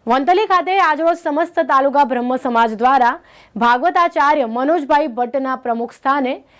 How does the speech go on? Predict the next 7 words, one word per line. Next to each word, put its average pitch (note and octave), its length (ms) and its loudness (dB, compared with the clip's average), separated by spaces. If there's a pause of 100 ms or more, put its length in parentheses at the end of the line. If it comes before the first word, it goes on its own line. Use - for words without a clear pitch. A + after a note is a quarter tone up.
(180)
સત્કાર D#4+ 480 2
સમારંભનું D#4+ 600 0
આયોજન C4 380 0
કરવામાં A#3+ 500 0
આવ્યું A3 240 0
હતું, C4 220 -8 (540)
જેમાં C#4 400 2